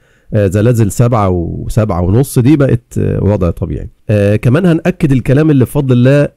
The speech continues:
الحمد لله رب العالمين إن إحنا قلناه أو إن أنا يعني قلته في ال-، القناة، احتمال يكون في تلاعب أو نوعية الزلازل، آه، بقت يعني غير اللي إحنا متعودين عليها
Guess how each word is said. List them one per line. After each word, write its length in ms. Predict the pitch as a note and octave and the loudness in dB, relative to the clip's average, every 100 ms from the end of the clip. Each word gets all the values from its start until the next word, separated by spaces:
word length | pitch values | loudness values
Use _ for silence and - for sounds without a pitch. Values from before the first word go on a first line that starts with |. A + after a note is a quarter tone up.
| - | -8
الحمد 440 | F#2+ - D#3+ E3 B2 | -6 -4 0 2 2
لله 260 | G#2+ G#2 | 0 0
رب 160 | A2 G#2 | 0 0
العالمين 380 | G2 F#2+ G2+ G#2 | 0 0 0 0
إن 140 | G2 | -2
إحنا 240 | A2+ A2+ G2+ | -2 -4 -2
قلناه 380 | F#2 F#2 G#2 | -2 0 0
أو 300 | B2 G#2+ F#2 | 0 -4 -6
إن 120 | E2+ F#2 | -6 -4
أنا 100 | G2+ | -2
يعني 200 | F#2+ F#2 | -2 0
قلته 360 | B2 C3 G#2 | 0 0 -2
في 360 | D#2+ G2 G#2+ E2+ | -4 -2 -2 -2
ال-، 200 | E2 E2 E2+ - - | -4 -6 -8 -8 -10
القناة، 600 | C#3+ - - F2+ C3+ D3 _ A#2+ | -12 -8 -2 0 0 -2 _ -4
احتمال 400 | - D3 D#3 A#2+ | 0 2 2 2
يكون 220 | - A#2+ | 0 0
في 160 | C3 | 0
تلاعب 440 | B2 G2+ B2 C#3 C3+ | 0 2 2 0 -2
أو 240 | D#3 D3 | -2 0
نوعية 480 | B2 A#2 G#2+ B2+ B2 - | 2 2 2 2 0 -2
الزلازل، 680 | G#2+ F2+ G2 A#2 G#2+ A2 A#2+ - - | -4 -2 0 2 2 0 -2 -6 -6
آه، 460 | G2+ F#2 F#2 F#2 F2+ | -2 0 0 0 -2
بقت 600 | F2+ C3 D3 B2+ - - | -2 -2 -2 -4 -10 -10
يعني 520 | B2+ G2+ F2+ F2 F2+ - G2 | -4 -2 -2 -4 -6 -8 -10
غير 500 | A2 E3 G#3 F3 B2+ | -4 0 0 -2 -6
اللي 200 | A2 A#2 | -4 -2
إحنا 180 | E3+ D#3+ | 0 -2
متعودين 540 | C#3+ G2+ G#2+ A2 D3 A#2+ | -2 0 0 2 2 2
عليها 460 | F#2 G#2+ B2 B2 | 0 2 2 2